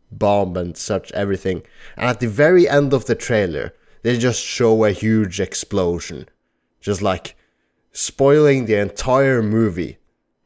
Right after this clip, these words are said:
Because they showed, okay, at the end of the movie, the bomb explodes. And that's shown in the trailer.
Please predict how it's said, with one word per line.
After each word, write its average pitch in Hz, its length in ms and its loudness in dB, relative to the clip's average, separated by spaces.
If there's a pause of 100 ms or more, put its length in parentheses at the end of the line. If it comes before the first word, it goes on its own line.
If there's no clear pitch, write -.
Because 107 460 0
they 113 160 2
showed, 113 360 0
okay, 135 680 0
at - 120 -10
the 113 140 0
end 113 180 2
of 127 120 -2
the 117 80 0
movie, 98 320 0
the 113 140 -4
bomb 85 300 -4
explodes. 147 800 2 (360)
And 104 140 -6
that's 98 200 -4
shown 90 340 -2
in 101 120 -2
the 123 80 -2
trailer. 131 580 0